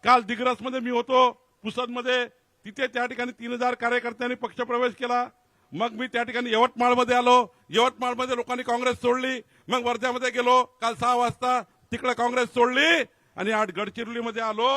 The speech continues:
तर इथे अतुल मल्लेवार, मल्लेलवार, आकाश बघेल, विनोद भोयर, सुधीर शिवणकर, भरतभाऊ चिलंगे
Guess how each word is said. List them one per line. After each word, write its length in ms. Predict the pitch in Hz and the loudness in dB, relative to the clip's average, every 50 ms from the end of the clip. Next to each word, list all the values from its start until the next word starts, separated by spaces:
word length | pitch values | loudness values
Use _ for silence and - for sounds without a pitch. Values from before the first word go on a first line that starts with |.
| 277 262 - _ _ _ _ _ _ _ _ - | 0 -2 -6 _ _ _ _ _ _ _ _ -14
तर 60 | 165 | -12
इथे 240 | 165 202 208 - 226 | -12 -12 -10 -8 -4
अतुल 380 | 220 202 202 _ - 240 247 233 | -4 -4 -4 _ -8 -8 -8 -6
मल्लेवार, 580 | 226 220 226 233 240 240 240 240 240 247 240 - _ _ _ _ _ _ _ _ _ _ _ _ _ _ _ _ _ _ - | -6 -6 -4 -2 -2 0 0 2 0 0 -2 -6 _ _ _ _ _ _ _ _ _ _ _ _ _ _ _ _ _ _ -12
मल्लेलवार, 560 | 135 175 226 240 240 240 233 233 240 254 240 - - - - _ _ _ _ _ _ _ _ _ _ - | -8 -4 -2 -2 0 0 2 2 4 2 2 -2 -8 -18 -20 _ _ _ _ _ _ _ _ _ _ -4
आकाश 400 | - 190 214 - 233 233 240 233 | -2 -2 -2 0 0 0 0 0
बघेल, 500 | 220 196 208 214 220 240 247 254 254 240 214 _ _ _ _ _ _ _ _ _ _ | -2 -4 -4 0 2 4 4 4 4 2 -4 _ _ _ _ _ _ _ _ _ _
विनोद 320 | 139 180 214 233 247 247 208 | -12 -6 -2 0 0 0 0
भोयर, 460 | 175 175 208 226 240 247 254 254 247 240 _ _ _ _ _ _ _ - | -2 -2 0 2 2 2 2 0 0 -4 _ _ _ _ _ _ _ -14
सुधीर 300 | - 202 214 226 240 240 214 | -10 -6 -2 -2 -2 -2 -2
शिवणकर, 640 | - 220 226 240 240 254 240 254 247 247 247 247 254 - _ _ _ _ _ _ _ _ _ - | -4 -4 -2 0 -2 -2 -2 0 2 2 2 2 0 -4 _ _ _ _ _ _ _ _ _ -4
भरतभाऊ 440 | - 185 233 240 214 208 233 240 240 | -2 0 0 0 0 2 2 2 2
चिलंगे 540 | 240 - 226 220 240 240 247 254 254 254 | 0 -2 -2 0 0 0 2 4 6 6